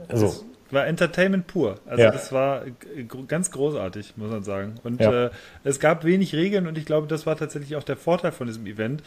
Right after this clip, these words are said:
Speaker 2: Was mir aufgefallen ist, ich, äh, ich glaube, das, also das Video zeige ich dir später noch, mir ist dann, ähm, ein, ich hab einfach mal in diese Kurve gefilmt und ich filme so, da kommen halt drei Fahrer an und ich sehe auf einmal hinten,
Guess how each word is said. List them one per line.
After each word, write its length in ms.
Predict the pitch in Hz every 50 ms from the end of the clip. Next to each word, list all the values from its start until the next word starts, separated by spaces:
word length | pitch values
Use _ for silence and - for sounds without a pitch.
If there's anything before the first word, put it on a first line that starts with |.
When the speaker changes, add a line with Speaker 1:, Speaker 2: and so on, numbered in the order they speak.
| - - - - - -
Speaker 2:
Was 200 | 131 127 - -
mir 200 | 160 185 202 175
aufgefallen 440 | 180 170 175 185 - - 127 123 123
ist, 120 | 127 123
ich, 120 | 127 127 131
äh, 460 | - 113 - - 143 139 127 127 123 -
ich 140 | - 123
glaube, 180 | - 127 131 131
das, 140 | 135 123 120 123 - - - - - - - - 107
also 140 | 120 113 110
das 180 | 113 107 - 131
Video 200 | 131 127 135 123
zeige 220 | - 131 135 139
ich 40 | 131
dir 80 | 127 113
später 340 | - - 139 165 - 143 110
noch, 220 | 104 110 131 - - - - - - - - - - - - -
mir 120 | - 123 147
ist 100 | 170 - 170
dann, 280 | 147 143 143 147 - -
ähm, 460 | - 131 123 123 123 127 127 131 185 - - - - - - - -
ein, 320 | 127 131 156 175 175 170 - - - _ -
ich 100 | 147 -
hab 220 | 147 143 - - -
einfach 180 | 139 123 135
mal 100 | 143 131
in 120 | 139 135 135
diese 200 | 123 120 117 120
Kurve 280 | - - 196 247 233
gefilmt 440 | 156 123 104 - 110 110 123 143 -
und 160 | 131 127 123
ich 120 | 123 - -
filme 320 | - - 160 196 220 226
so, 200 | 196 196 185 185
da 100 | 165 165
kommen 220 | 151 - 170 156 147
halt 180 | 139 131 -
drei 140 | - 127 131
Fahrer 360 | - - 139 135 123 120 110
an 220 | 113 135 185 214 -
und 160 | - 131 127
ich 100 | 120 -
sehe 220 | 120 123 147 180
auf 80 | 185 -
einmal 240 | 113 117 113 113 113
hinten, 540 | 135 180 226 220 - - 117 123 160 -